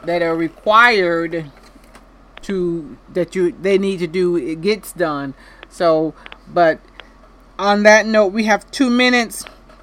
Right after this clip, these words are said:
And if you guys wanna share with us, is there anything coming up on your itinerary that the listening audience can, can take, partake in?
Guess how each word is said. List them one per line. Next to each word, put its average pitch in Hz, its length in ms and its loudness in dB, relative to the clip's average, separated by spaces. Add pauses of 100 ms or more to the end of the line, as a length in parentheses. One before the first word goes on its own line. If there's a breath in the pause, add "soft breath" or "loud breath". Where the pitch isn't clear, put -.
(180)
And 220 460 0
if 214 240 -2
you 240 60 -8
guys 240 260 4
wanna 220 220 0
share 226 220 0
with 214 160 -4
us, 214 180 -6
is 185 140 -6
there 208 200 2
anything 214 300 -4
coming 214 260 -4
up 214 140 -6
on 208 140 -6
your 196 420 0 (260 soft breath)
itinerary 202 680 0
that 180 200 -2 (360)
the 180 100 -4
listening 196 360 -4
audience 196 540 0
can, 170 460 -8
can 165 400 -8
take, 185 280 -6
partake 190 540 -2
in? 190 400 -8